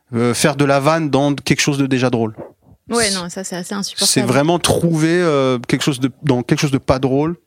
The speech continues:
Speaker 1: trouver, euh, trouver la vanne, quoi.
Speaker 2: Pour moi, la plaie de ce siècle,
Speaker 1: Vas-y.
Speaker 2: c'est les gens qui font du stand-up en juste parlant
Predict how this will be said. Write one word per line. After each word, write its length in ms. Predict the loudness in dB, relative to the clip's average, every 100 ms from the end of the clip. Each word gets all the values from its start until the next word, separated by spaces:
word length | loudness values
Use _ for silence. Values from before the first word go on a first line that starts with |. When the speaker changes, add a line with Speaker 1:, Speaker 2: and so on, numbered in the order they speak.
| -18
Speaker 1:
trouver, 400 | -6 -2 0 2
euh, 320 | 2 0 -2
trouver 260 | -2 -2 0
la 100 | 0
vanne, 180 | 0 -2
quoi. 180 | -6 -10 _ -10
Speaker 2:
Pour 140 | -4
moi, 100 | -2
la 140 | 0 -2
plaie 400 | -4 -4 -4 -6 -10 _ _ _ _ _ -10
de 80 | -10
ce 120 | -8
siècle, 440 | -8 -8 -8 -14 -20 _ _ _ -2
Speaker 1:
Vas-y. 420 | 0 2 0 -2 -8
Speaker 2:
c'est 460 | -6 0 0 0 -2 -10 -4
les 240 | -2 0
gens 380 | 0 0 -2 -4 -6 _ _ _ _ -20
qui 240 | -6 -6
font 180 | -4 -4
du 100 | -4
stand-up 560 | -2 -2 0 0 -2 -4 -14 _ _ -10
en 140 | -2 0
juste 240 | -2 -4 _
parlant 580 | -2 2 2 2 0 -4